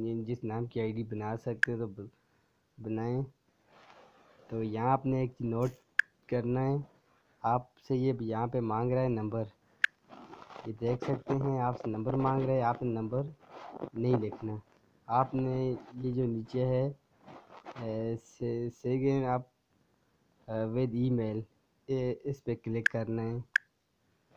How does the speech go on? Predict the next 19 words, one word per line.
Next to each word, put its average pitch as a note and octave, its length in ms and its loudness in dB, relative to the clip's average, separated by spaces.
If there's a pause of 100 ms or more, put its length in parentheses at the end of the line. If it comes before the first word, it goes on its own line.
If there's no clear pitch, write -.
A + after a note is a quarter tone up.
(200)
तो A2+ 140 -2
ये A#2+ 160 0
मेरे C3 180 0
पास, C3 160 -4
मेरी A#2+ 340 0
अपनी C3 280 2
Gmail B2+ 460 0
से C3 80 2
लग A#2+ 260 0
गई C3 100 0
है B2+ 80 2
तो B2+ 80 0
मैं B2 160 2
यहाँ A#2 480 0
से B2+ 320 -4
इसको B2+ 240 -8
काट G#2+ 300 -2
देता G#2 360 -6
हूँ। A2 200 -4